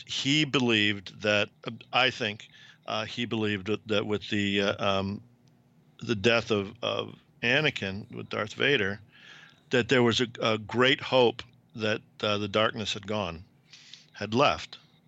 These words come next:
And to find that one of his relatives was harboring this, this darkness in him, I think that really affected him quite a bit. And then have that darkness come into him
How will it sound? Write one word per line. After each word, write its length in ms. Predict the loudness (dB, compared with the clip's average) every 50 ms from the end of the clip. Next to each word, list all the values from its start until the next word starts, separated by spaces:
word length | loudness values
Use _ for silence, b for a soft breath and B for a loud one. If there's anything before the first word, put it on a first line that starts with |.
| _ _ _ b b b b b b -8
And 380 | -6 -2 -2 0 0 -2 -2
to 100 | -4 -4
find 440 | -4 0 2 2 4 4 4 2 2
that 180 | 0 0 -2 -4
one 380 | -8 -8 -4 -2 0 0 0
of 100 | 0 -2
his 180 | -2 -4 -4 0
relatives 760 | 2 4 6 6 6 4 2 0 -4 -8 -8 -8 -8 -10 -12 -14 b b b b b b b b
was 220 | -8 -6 -4 -4
harboring 640 | -2 2 2 2 2 2 0 -2 -2 -2 -4 -4
this, 260 | -6 -6 -6 -8 -10 -10 -10
this 300 | -8 -6 -4 -4 -6 -8 _ _ -10 -4
darkness 540 | 0 0 0 0 0 -4 -4 -4 -2 -4 -4 -6 -6
in 160 | -6 -6 -6
him, 260 | -6 -6 -6 -6 -8 -8 -6
I 120 | -6 -6
think 240 | -4 -6 -6 -4 -2
that 180 | -2 -2 -2
really 500 | 0 0 2 4 4 6 6 4 2 0 -4 B B B B B B B B B
affected 460 | -4 -2 0 2 0 0 0 -2 -2 -2
him 120 | -2 -4
quite 200 | -4 -4 -4 -4
a 60 | -4
bit. 360 | -2 0 2 4 4 2 0 -4 _ _ _ b b b b b b b b b b
And 300 | -4 -2 -2 -2 0 0
then 240 | 2 2 2 0 0 0
have 280 | 2 2 2 2 4
that 220 | 4 4 4 4 2
darkness 460 | 2 2 2 2 -2 -4 -4 -4 -4
come 300 | -4 -2 -2 -2 -2 -2
into 240 | -2 -4 -4 -6 -6
him 680 | -8 -8 -4 0 2 4 4 4 2 0 -4 -10